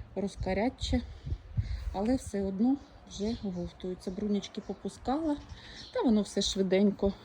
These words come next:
Зараз тепленько, швиденько все буде добре. Стан першорічок. Ну, я вважаю, що чудовий.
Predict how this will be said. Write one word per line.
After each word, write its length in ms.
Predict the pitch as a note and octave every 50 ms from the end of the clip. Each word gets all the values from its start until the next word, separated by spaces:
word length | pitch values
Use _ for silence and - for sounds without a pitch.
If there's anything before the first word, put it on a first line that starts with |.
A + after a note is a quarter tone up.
| - - - - - - -
Зараз 340 | F#3+ G#3 G3+ G3 G3 - -
тепленько, 640 | - C#4 D4+ E4 - - B3 B3 B3 - - A#3+ - - - - - - - - - -
швиденько 540 | - - F#3+ F#3 F#3+ G3+ C4+ D4 C#4+ - A3
все 240 | G3 - - - G#3+
буде 280 | F#3+ G3 G#3 F#3+ G#3+ F#3+
добре. 500 | E3+ - D3+ E3 D#3+ - F#3+ F#3+ F3+ - - - - - - - - - - - - - - - - - - - - - - - - -
Стан 220 | - B3+ D4 E4 E4+ -
першорічок. 760 | D#4 D4+ C#4+ - - - B3+ A#3 F#3+ E3+ E3 - - - F#3 - - - - - - - - - - - - - - -
Ну, 140 | - G3 B3+ G4 G#4 -
я 60 | C#4 D4 C4+ -
вважаю, 460 | - A3+ G#3+ - A3 G#3+ G#3+ G3+ G3 F#3+
що 300 | - - - G3 G3 F#3+ - - - - - - - - -
чудовий. 640 | - - G#3 F#3 E3 F3 E3 D#3+ D#3 - - -